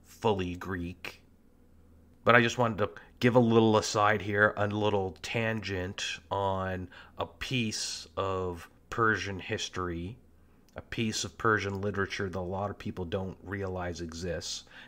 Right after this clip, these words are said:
and it is widely recognized, again, this isn't me just being hyperbolic, as one of the greatest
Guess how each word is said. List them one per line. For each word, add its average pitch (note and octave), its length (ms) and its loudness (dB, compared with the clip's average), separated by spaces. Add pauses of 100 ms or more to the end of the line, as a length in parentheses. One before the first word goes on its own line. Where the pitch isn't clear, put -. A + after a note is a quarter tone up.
and F#2 160 -6
it G2 160 -4
is G2 180 -2
widely G2+ 640 2
recognized, E2+ 880 -6
again, E2+ 280 -8
this D#2+ 180 -10
isn't F2 220 -10
me F2 180 -6
just E2 240 -12
being E2+ 340 -6 (240)
hyperbolic, E2+ 840 -2 (460)
as F2 140 -8
one F2+ 200 -6
of E2+ 100 -6
the F2 60 -6
greatest F2+ 460 -4